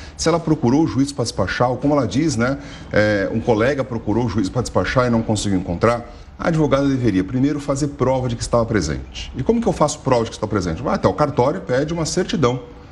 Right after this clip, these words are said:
dizendo, "Eu gostaria de estar, de falar com o juiz agora e o juiz não está agora, eu quero falar com ele nesse momento.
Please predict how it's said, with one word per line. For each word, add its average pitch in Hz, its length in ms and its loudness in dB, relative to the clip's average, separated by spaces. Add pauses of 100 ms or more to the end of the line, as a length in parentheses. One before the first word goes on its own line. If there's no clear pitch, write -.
(140)
dizendo, 123 360 2 (120)
"Eu 117 80 0
gostaria 135 380 2
de 143 80 -4
estar, 139 240 0
de 123 120 -8
falar 135 200 0
com 139 100 0
o 127 40 2
juiz 131 240 2
agora 127 320 0
e 156 40 0
o 135 40 -2
juiz 135 200 0
não 151 80 0
está 147 200 0
agora, 117 400 0
eu 95 40 -8
quero 101 160 -8
falar 131 200 -2
com 139 100 2
ele 135 80 2
nesse 143 160 4
momento. 135 320 2